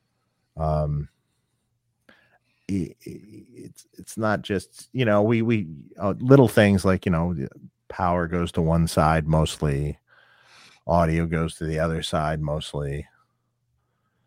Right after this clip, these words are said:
Um, keep the power away from the audio,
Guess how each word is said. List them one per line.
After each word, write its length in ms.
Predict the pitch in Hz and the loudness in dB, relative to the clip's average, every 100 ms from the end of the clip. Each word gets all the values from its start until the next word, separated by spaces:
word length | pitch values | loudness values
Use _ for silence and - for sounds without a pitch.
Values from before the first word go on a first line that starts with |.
| _ _ _ - | _ _ _ 0
Um, 640 | 87 78 76 73 73 71 - | 2 2 0 -2 -4 -8 -8
keep 320 | - 85 - | -2 -2 0
the 300 | 85 78 73 - _ _ | 0 0 -2 -8 _ _
power 340 | 95 82 80 | 4 4 4
away 200 | 80 80 | 2 0
from 180 | 80 90 | -2 -2
the 100 | 80 | 0
audio, 720 | 78 80 78 73 73 71 65 | 0 0 -2 -4 -6 -6 -8